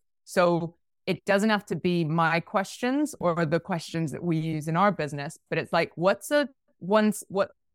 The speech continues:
stretch zone that would ask a question that was more specific and that sh-, showed that you were willing to listen? That, like, that's the energy of the question,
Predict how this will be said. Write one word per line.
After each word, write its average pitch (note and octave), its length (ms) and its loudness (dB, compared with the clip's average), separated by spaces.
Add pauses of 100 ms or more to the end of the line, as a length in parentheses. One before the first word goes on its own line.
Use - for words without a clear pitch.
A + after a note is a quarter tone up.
(200)
stretch - 380 -6
zone E3 240 -8 (840)
that E3 240 0
would E3+ 100 0
ask E3 280 0
a F#3+ 60 -4
question E3+ 480 -2
that - 180 -2
was D#3+ 340 -6
more F#3+ 240 2
specific - 920 -4
and D#3+ 260 0
that - 180 -4
sh-, - 320 -18 (160)
showed F#3+ 560 0
that E3+ 160 -2
you E3+ 180 0
were D#3 120 -2
willing D#3 320 -2
to - 120 -6
listen? - 560 -6 (480)
That, D3+ 160 0 (160)
like, E3+ 220 0
that's F3+ 260 2
the E3 120 -2
energy D#3+ 380 -2
of B2+ 120 -12
the - 80 -14
question, - 480 -12